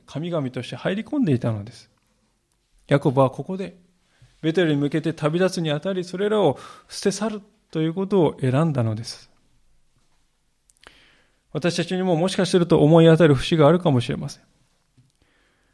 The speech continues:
私たちの中で神様よりも上に置いているものがあるとするならば、それが偶像だということです。「これは絶対に良いことなんだ。誰が見てもそうではないか」。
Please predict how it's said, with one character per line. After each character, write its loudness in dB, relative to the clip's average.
私 0
た -6
ち -10
の -2
中 -2
で -2
神 -8
様 -4
よ -4
り -4
も -4
上 4
に 2
置 4
い -2
て 2
い 4
る 2
も 0
の 2
が 4
あ 4
る 0
と -12
す -8
る -2
な -2
ら -10
ば、 -4
そ -10
れ -2
が 0
偶 -4
像 0
だ -2
と 2
い 4
う 0
こ -12
と -16
で -14
す。 -20
「こ 0
れ 2
は -4
絶 -8
対 -4
に -4
良 -2
い -2
こ -6
と -10
な -12
ん -14
だ。 -20
誰 -6
が -12
見 -8
て -4
も -2
そ -4
う 0
で 0
は 0
な -2
い -8
か」。 -20